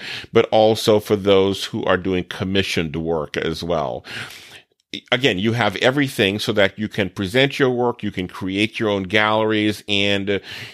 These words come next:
even with commissioned work and or event sales, you can set up,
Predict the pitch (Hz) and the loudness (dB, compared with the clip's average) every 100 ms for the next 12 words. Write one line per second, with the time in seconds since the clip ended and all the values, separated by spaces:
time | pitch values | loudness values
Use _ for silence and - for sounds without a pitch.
0 | - 110 117 113 107 101 98 - 98 101 | -8 -2 0 2 2 2 -2 -4 -2 0
1 | 110 - 107 98 98 98 98 - - 95 | 0 0 0 -2 0 2 2 -2 -4 0
2 | 101 92 98 95 95 92 82 107 104 - | 0 0 -2 -2 -2 -2 2 2 2 -4
3 | - - 120 131 107 69 85 90 92 92 | -8 0 2 4 2 2 -2 -4 -4 -4
4 | - 90 87 - 101 90 90 92 87 - | -2 -2 -2 0 2 4 2 2 2 -2